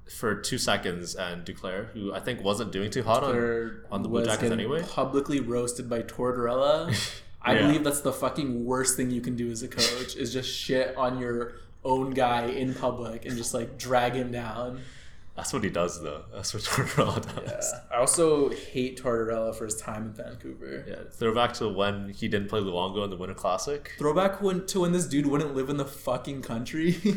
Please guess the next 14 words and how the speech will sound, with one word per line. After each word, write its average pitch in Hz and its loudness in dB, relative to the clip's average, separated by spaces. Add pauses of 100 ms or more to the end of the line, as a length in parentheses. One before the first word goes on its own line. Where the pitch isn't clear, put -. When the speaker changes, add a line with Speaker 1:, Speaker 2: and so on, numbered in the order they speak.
Speaker 2:
<laughs> - -10 (640)
Speaker 1:
What? 135 2
That 131 2
was 165 2
a 151 2
thing? 143 0 (180)
Speaker 2:
Dude, 190 -2
he 190 0
lived 175 2
in 185 2
Point 180 0
Roberts. 151 0
Speaker 1:
<laughs> - -
Oh 196 6